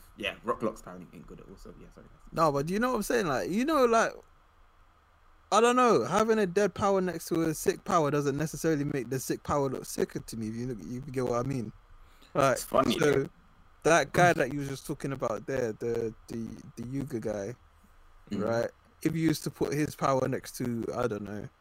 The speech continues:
Speaker 2: um, what's, what's the, what's the, what's, what's my man's power again?
Speaker 1: Deku.
Speaker 2: Yeah, yeah. What's his
Speaker 1: One for
Speaker 2: power?
Speaker 1: all.
Speaker 2: One for all.
Speaker 1: Mm.
Speaker 2: So
Speaker 1: Yeah.
Speaker 2: his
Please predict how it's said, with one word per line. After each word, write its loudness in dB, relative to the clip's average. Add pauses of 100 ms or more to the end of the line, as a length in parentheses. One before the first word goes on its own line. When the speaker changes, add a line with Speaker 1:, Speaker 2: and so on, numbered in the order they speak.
(520)
Speaker 2:
um, -6 (580)
what's, -10
what's -8
the, -2
what's -6
the, -2
what's, -10 (240)
what's -8
my -2
man's -4
power -4
again? -10 (760)
Speaker 1:
Deku. -4 (340)
Speaker 2:
Yeah, 0
yeah. -2
What's -6
his -6
Speaker 1:
One -2
for -2
Speaker 2:
power? 4
Speaker 1:
all. -2 (460)
Speaker 2:
One -4
for -2
all. -2 (540)
Speaker 1:
Mm. -12
Speaker 2:
So 6
Speaker 1:
Yeah. 4
Speaker 2:
his 0